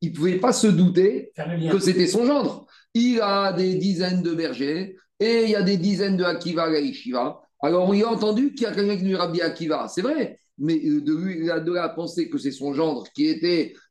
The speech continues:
Speaker 1: un berger qui connaissait rien, qui est devenu ça, pour lui, c'était inimaginable. Donc, il se dirige pour aller voir le rabbi qui est arrivé dans la ville. Amarizi le Gabé, Efshar de Mefad, Mefar Nidrae.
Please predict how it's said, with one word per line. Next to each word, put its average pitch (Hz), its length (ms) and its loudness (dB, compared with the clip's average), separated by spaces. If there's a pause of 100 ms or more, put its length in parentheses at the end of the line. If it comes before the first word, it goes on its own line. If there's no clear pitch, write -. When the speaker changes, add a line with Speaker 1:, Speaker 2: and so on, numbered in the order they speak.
Speaker 1:
un 170 140 0
berger 160 420 -2
qui - 120 -14
connaissait 160 340 -2
rien, 170 180 -4
qui 143 120 -6
est - 20 -2
devenu 127 200 -4
ça, 214 200 -4
pour 156 180 -4
lui, 196 140 -4
c'était 202 400 -4
inimaginable. 190 680 -4 (340)
Donc, 240 340 0 (260)
il 190 140 2
se 202 100 0
dirige 180 540 0
pour 175 140 0
aller 170 160 2
voir 175 200 -2
le 170 120 0
rabbi 160 380 -2
qui 160 120 -4
est - 20 0
arrivé 156 280 0
dans 160 100 -2
la 156 140 0
ville. 135 260 -2 (320)
Amarizi 202 600 0
le 190 160 0
Gabé, 175 540 -2 (340)
Efshar 180 800 0
de 165 80 -2
Mefad, 165 960 -4
Mefar 165 760 -2
Nidrae. 151 720 0